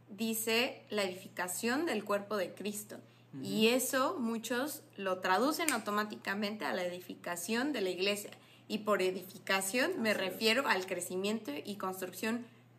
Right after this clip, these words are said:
Speaker 1: física, ta-, o sea, tangible de la iglesia, ¿no? Que haya más iglesias, que haya más congregantes,
Speaker 2: O el
Speaker 1: que
Speaker 2: edificio
Speaker 1: haya,
Speaker 2: en sí,
Speaker 1: que
Speaker 2: a
Speaker 1: haya
Speaker 2: eso,
Speaker 1: un
Speaker 2: ¿no?
Speaker 1: edificio más grande, ¿no? Entonces,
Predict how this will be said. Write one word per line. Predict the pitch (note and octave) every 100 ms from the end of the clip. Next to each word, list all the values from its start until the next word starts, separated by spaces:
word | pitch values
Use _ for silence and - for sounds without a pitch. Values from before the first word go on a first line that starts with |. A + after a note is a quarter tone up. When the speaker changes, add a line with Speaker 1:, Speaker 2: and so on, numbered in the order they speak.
| -
Speaker 1:
física, | B3 A#3+ C4+ C4 C4+ D4+ - - - - -
ta-, | -
o | G3+
sea, | G3 F#3+
tangible | F#3 F#3+ - B3+ B3+ D4+ B4+ - - -
de | G3 F3+ F3+
la | F3
iglesia, | E3+ G3+ C4+ - E3+
¿no? | F3+ G3 C4+
Que | A#3 G3
haya | G3+ G3
más | G3 A3 C#4 C#4+
iglesias, | D4 B3+ B3 A#3+ A#3+ A#3
que | G3+
haya | G3 F3+
más | F#3 A3+ B3+
congregantes, | - B3+ A#3 A3 G3+ G#3 G#3+ G#3+ A3+ - - - -
Speaker 2:
O | F3
el | D#3+
Speaker 1:
que | G#3+ G#3
Speaker 2:
edificio | G#3 - G#3
Speaker 1:
haya, | F3+
Speaker 2:
en | D3
sí, | -
Speaker 1:
que | F3+
Speaker 2:
a | A3
Speaker 1:
haya | A#3 B3
Speaker 2:
eso, | B3 C4
Speaker 1:
un |
Speaker 2:
¿no? | C#4+
Speaker 1:
edificio | C#4+ A3 B3 A#3+ A#3+
más | A#3 A#3+ A#3+ G#3+
grande, | A3 C4+ D#4+ G#3 F3+
¿no? | F#3 G#3 F#4+ - - - -
Entonces, | G#3 G3+ B3 B3 B3 C4+